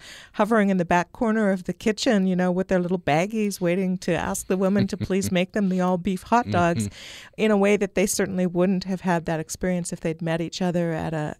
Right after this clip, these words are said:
Speaker 1: at a Palestinian Jewish, you know, uh, checkpoint.
Speaker 2: Yeah. H-, how do these, are, are people in the, the students in the Interfaith Initiative, are they self-selecting? I guess, I guess they are. And what do,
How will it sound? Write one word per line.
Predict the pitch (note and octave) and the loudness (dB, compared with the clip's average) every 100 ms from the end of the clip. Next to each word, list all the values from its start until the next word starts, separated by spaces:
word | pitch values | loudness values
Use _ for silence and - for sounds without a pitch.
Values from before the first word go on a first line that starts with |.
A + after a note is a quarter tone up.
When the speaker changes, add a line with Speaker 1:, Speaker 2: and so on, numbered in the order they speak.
| - | -8
Speaker 1:
at | E3+ | -6
a | D#3+ D#3+ - _ | -4 -6 -10 _
Palestinian | - D#3 E3 - F3 E3 D#3 | -4 -4 -4 -4 -4 -4 -4
Jewish, | D#3+ D#3+ E3 - | -6 -4 -6 -8
you | - | -6
know, | F3 D#3 D#3 | -6 -6 -6
uh, | - E3 D#3+ D#3+ | -8 -8 -8 -10
checkpoint. | - G3 - F3 C#3+ G#2 - | -8 -10 -8 -8 -8 -12 -8
Speaker 2:
Yeah. | F#2+ D#2+ - _ _ _ _ _ - - - - - | -6 -6 -12 _ _ _ _ _ -20 -20 -20 -20 -10
H-, | C3 | -8
how | A#2+ D3+ | -4 -2
do | A#3+ | -2
these, | D#3+ B2 A2+ - | 0 0 0 -2
are, | G#2+ F#2+ | -4 -4
are | G#2+ G#2 - - - | -4 -6 -10 -18 -12
people | - C3 G#2+ | -6 -4 -2
in | G2+ | -2
the, | F#2+ E2+ E2 | -2 -4 -6
the | - D2 | -10 -8
students | - D3+ F2+ - | 0 2 2 -2
in | D#2 | -6
the | D2+ | -6
Interfaith | D#2 D2 D2 D2+ | -6 -6 -8 -6
Initiative, | C#2+ - D#2 | -10 -8 -10
are | D2 | -8
they | C#2+ | -10
self-selecting? | - - C#2 - D2+ C#2+ F#2 A2 A#2 G#2 | -6 -4 -4 -6 -6 -4 -4 -2 -4 -4
I | |
guess, | C#2+ D#2+ - - | -6 -8 -10 -12
I | C#2+ | -6
guess | G2+ - | -6 -4
they | D2+ | -6
are. | C#2+ E2 | -4 -4
And | |
what | E2+ E2+ | -4 -4
do, | E2+ | -6